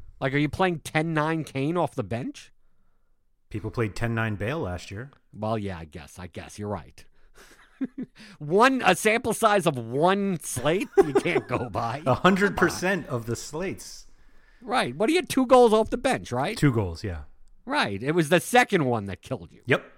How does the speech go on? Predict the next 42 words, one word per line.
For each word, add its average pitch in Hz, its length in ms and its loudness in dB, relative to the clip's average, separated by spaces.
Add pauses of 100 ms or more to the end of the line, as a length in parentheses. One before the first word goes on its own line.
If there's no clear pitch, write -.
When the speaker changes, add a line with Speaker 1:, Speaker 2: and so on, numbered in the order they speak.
(500)
Speaker 1:
But 202 100 2
it 220 100 0
killed 240 280 6
you 220 100 6
to 220 60 6
what? 214 220 6
It 135 120 2
was, 143 140 0
like, 151 120 0
three 165 220 -2
percent 139 400 -2
owned 90 220 -2
or - 20 -18
something, - 380 -20
right? 107 220 -12 (840)
Speaker 2:
Oh, 160 80 4
yeah. 110 160 4
It 104 80 -4
wasn't 92 260 -4
that 82 140 -10 (240)
dramatic. 87 560 -14 (2500)
Well, 113 340 -2 (640)
money-wise, 104 540 0
it 90 80 -8
was 92 260 -6
only 98 180 -6
because 90 460 -10
it 92 200 -16
pushed - 220 -6
me 92 120 -10
from 90 180 -12
first - 360 -12
to 82 240 -14 (200)
fourth. - 480 -10 (800)
So 98 180 -8
I 90 120 -6
got 85 220 -8
the 82 200 -12
slap - 360 -10
on 80 100 -10
the 82 80 -10
ass. - 380 -18